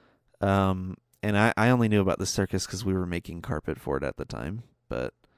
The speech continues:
uh, she wanted to take them to this circus. And,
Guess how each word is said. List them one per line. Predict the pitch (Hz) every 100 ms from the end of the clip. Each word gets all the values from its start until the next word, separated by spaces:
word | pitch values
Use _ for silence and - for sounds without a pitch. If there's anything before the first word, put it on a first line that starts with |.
| _ _ _ _ _ _ _
uh, | 69 78 67 62
she | - 110
wanted | 110 139 143
to |
take | 131 127 107 -
them | 104 104 98 98 95
to | - 95 87 85
this | - 73 71
circus. | - 64 53 50 - - _ _ _ _ _ _ _ _ _ _ _ _ _ _ _ _
And, | 76 76 69 64 64 58 62